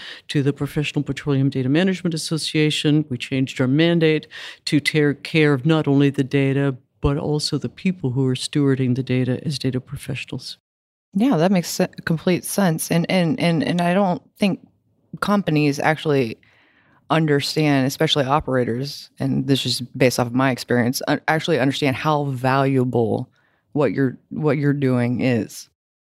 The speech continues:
Speaker 1: I think companies really recognize that data is a very important asset of the company, but it's a,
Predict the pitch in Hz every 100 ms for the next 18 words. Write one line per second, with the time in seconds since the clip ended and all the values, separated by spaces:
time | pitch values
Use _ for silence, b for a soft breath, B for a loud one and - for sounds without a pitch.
0 | _ - - 294 294 254 240 220 175 156
1 | 190 208 156 165 185 156 185 190 - 147
2 | 135 160 170 185 - 147 151 139 160 156
3 | 151 - 170 165 175 - 143 156 - 180
4 | - 175 147 147 - 151 - 185 269 294
5 | B B B B B - 175 175 180 175